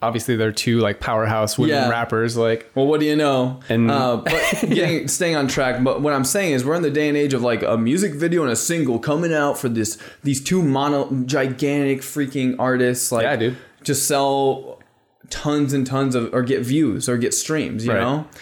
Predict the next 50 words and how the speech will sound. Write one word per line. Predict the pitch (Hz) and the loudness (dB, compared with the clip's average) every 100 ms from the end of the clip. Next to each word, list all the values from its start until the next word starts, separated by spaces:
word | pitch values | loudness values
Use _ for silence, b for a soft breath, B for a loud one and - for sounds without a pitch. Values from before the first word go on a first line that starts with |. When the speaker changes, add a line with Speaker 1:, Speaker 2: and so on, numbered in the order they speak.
| B | B
Speaker 1:
Yep. | 98 | -2
Speaker 2:
And | 139 139 131 120 113 - | 0 0 2 2 0 -4
for | - 165 151 | -2 2 2
an, | 143 | 2
a, | 135 139 139 | 0 0 2
a | |
re-, | 143 156 - | 2 0 0
I | 156 | 0
love | 175 170 156 | 2 2 2
listening | 151 143 135 | 0 0 0
to | 123 | 2
a | 117 | 0
full | - 123 117 | 0 2 4
record. | 113 113 117 117 | 2 2 0 0
That's | 110 110 120 | 0 -2 0
my | 117 | 2
main | 117 120 117 | 2 2 0
thing. | 104 113 113 113 | 0 0 0 0
Speaker 1:
For | 170 | 0
sure. | - 151 113 - | 0 0 0 0
Speaker 2:
And, | 135 | 0
like, | 131 120 | 0 0
getting | 147 151 | 0 0
all | 151 143 | 2 2
these | 127 | 0
themes | - 139 127 | 0 0 0
tied | 131 131 127 | 0 0 0
together | 123 123 127 123 | 2 2 2 2
and | |
then | 120 117 - 127 | 2 0 -4 -2
getting | 127 127 120 | 0 2 2
Not | 120 120 | 0 -2
Ashamed | 117 127 123 | -2 0 0
at | 117 | 0
the | 120 120 | 0 0
end | 120 | 0
just | 110 - | 0 -4
to | 131 | -6
kind | - 120 | -4 -2
of | 113 | 0
have | 120 113 | 0 0
that | 117 - | 0 0
foreshadowed | 123 - 117 113 117 | -4 0 0 2 2
earlier. | 113 117 117 117 117 B B B | 2 2 2 2 0 B B B
I | 127 | 0
didn't | 156 | 2
really, | 156 147 135 131 120 | 2 4 2 2 0
I, | 120 123 - | 0 0 0
I | 123 | -4
f-, | 123 - | -4 -6